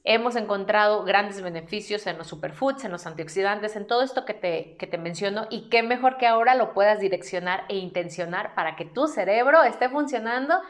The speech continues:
de manera óptima. Hoy más que nunca, lo voy a repetir, necesitamos que tu mente,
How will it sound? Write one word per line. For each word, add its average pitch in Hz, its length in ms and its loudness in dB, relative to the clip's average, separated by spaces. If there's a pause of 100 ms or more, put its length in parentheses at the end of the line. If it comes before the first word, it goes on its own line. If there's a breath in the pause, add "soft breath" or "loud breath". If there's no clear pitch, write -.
(280 loud breath)
de 202 100 -2
manera 202 380 2 (200)
óptima. 170 880 2 (160)
Hoy 220 540 4
más 160 300 -4
que 160 160 -8
nunca, 302 380 -2
lo 240 80 -4
voy 170 140 -2
a 165 80 -2
repetir, 170 460 -6
necesitamos 196 680 -4
que 180 100 -6
tu 170 140 -10
mente, 190 960 -2